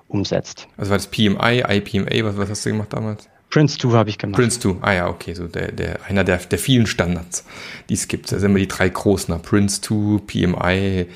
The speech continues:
Speaker 2: G P M, da sind so die drei großen. Äh, und dann, äh, hat's eine Agentur dann schon angefangen mit agilen Methoden oder wie ist, bist du dann zum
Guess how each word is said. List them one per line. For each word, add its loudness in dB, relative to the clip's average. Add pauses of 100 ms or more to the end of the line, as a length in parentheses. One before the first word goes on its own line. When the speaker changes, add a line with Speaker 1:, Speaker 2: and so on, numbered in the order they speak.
(300)
Speaker 2:
G 0
P 2
M, 2
da -4
sind -2
so -6
die -6
drei -6
großen. -2 (640)
Äh, 4 (360)
und 2
dann, 2
äh, -12 (100)
hat's -2
eine 4
Agentur 4
dann 4
schon -4
angefangen 0
mit 2
agilen 2
Methoden 2
oder 2
wie 0
ist, -8
bist -6
du -6
dann 2
zum 0